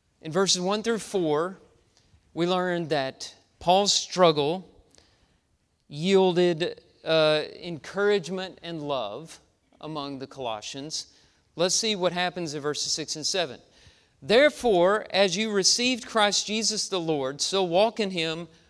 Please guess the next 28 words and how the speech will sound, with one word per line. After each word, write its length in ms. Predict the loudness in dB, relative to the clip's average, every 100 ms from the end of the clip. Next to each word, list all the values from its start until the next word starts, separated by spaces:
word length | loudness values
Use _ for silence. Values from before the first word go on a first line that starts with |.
| _
rooted 640 | -2 2 4 4 4 4 0
and 180 | -2
built 300 | 0 0 2
up 220 | 2 4 2
in 120 | 0
him 380 | 0 -2 -4 -4
and 160 | -6
established 680 | -2 0 2 2 2 0 -2
in 140 | -2 -2
the 80 | -2
faith, 480 | 0 0 -2 -8 _ _ _ _
just 360 | 2 2 2 0
as 120 | -2
you 120 | 0
were 80 | 0
taught, 340 | 2 4 4 2
abounding 680 | -2 2 2 2 0 -2
in 220 | -2 -4 -2
thanksgiving." 760 | -4 -2 -4 0 2 0 -6 -12 _ _ -20 -20 -20 -20 _ _
So 240 | 2 4
look 220 | 4 2
at 80 | 2
how 200 | 4 6
he 100 | 4
describes 720 | 2 0 0 4 6 6 2 -2
this 160 | -2
deep 280 | 0 -2 0
understanding. 920 | -2 0 -2 0 0 -2 -4 -8 -12